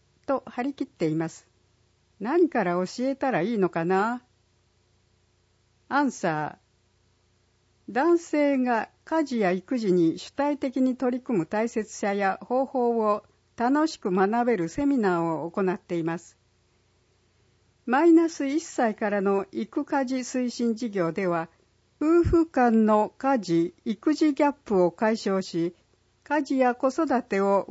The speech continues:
夫婦で共に楽しむためのセミナーを開催しています。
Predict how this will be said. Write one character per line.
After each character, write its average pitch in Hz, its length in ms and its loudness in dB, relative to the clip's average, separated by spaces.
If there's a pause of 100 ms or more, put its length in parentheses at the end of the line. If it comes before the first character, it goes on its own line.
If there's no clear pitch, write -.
夫 320 200 2
婦 190 160 -2
で 170 160 2
共 220 260 0
に 269 160 0
楽 254 240 0
し 254 140 -6
む 196 120 2
た 175 140 -2
め 175 140 2
の 175 240 0
セ 285 160 -2
ミ 277 100 0
ナ 185 220 0
ー - 20 -2
を 170 80 -4
開 208 220 -6
催 190 220 -6
し - 60 -14
て 175 140 -4
い 175 60 -2
ま 175 160 -2
す。 - 160 -20